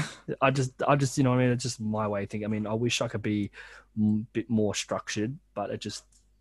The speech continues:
at the moment with, like, 'cause obviously owning a cafe and stuff like that, it's just so hard to pick a certain time and to constantly do it. Um, you know, so even, like, after this episode finished, who knows, by end of tonight, I'll probably already published it already.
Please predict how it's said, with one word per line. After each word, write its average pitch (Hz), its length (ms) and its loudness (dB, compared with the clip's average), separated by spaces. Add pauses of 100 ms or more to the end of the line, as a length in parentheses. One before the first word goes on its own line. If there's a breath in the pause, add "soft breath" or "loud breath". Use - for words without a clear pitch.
at 110 140 -4
the 101 40 -6
moment 98 380 -4
with, 98 180 -10
like, 98 400 -8
'cause 117 180 -6
obviously 101 500 -6
owning 104 260 -2
a 95 40 -6
cafe 95 520 -4
and 95 100 -4
stuff - 220 -2
like 98 100 -2
that, 95 120 0
it's 104 100 -4
just - 160 -2
so 98 140 2
hard 95 320 0
to 98 280 4 (840 loud breath)
pick - 200 4
a 113 40 6
certain 104 340 8
time 110 440 8 (200)
and 101 340 8 (120)
to 110 100 4
constantly 107 520 6
do 101 220 4
it. 156 120 4 (520 loud breath)
Um, 98 580 4
you 110 100 2
know, 101 180 4
so 101 420 0
even, 135 220 2
like, 107 180 -2 (160)
after 110 220 -4
this - 100 -6
episode 98 320 -4
finished, 98 280 -4 (240)
who 123 80 -2
knows, 107 180 0
by 104 260 0
end 110 200 2
of 101 80 0
tonight, 95 360 -4
I'll 90 120 -6
probably 101 240 -4
already 98 160 -4
published - 420 -4
it 98 100 -4 (260)
already. 98 340 -4